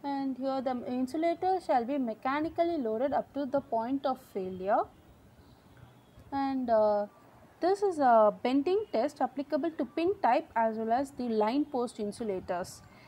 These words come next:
It will be subjected to, uh, three times, uh, the specified maximum breaking load for one minute. And, uh, as usual, there should be, uh, no damage to the insulator.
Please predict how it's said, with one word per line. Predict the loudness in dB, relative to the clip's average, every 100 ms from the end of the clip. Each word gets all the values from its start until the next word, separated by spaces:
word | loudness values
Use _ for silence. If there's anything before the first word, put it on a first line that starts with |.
| -8
It | -6 -2
will | -2
be | -2
subjected | 0 0 2 -2 -4 -6 -10 -20 -20 -20 -12 -4
to, | 0 2
uh, | 2 0
three | 0 2 2 2
times, | 0 0 -2 -4 -2
uh, | 2 6 6 4
the | 4 2
specified | 0 -6 -4 2 4 4
maximum | 0 -4 -4 -2 -2 -4
breaking | -6 -6 -6 -8 -4
load | -4 -4 -4
for | -4 -4
one | -4 -2 -2
minute. | -4 -8 -12 -20 -20 -20 -20 -20 -4
And, | -4 2 6
uh, | 6 6
as | 0 -2
usual, | -4 -4 -2
there | 0 -2
should | -2 -6 -4
be, | -4 0
uh, | 2 2
no | 0 -2
damage | 2 2 2 -4 -8
to | -10
the | -8
insulator. | -8 -8 -8 -8 -8 -6 -6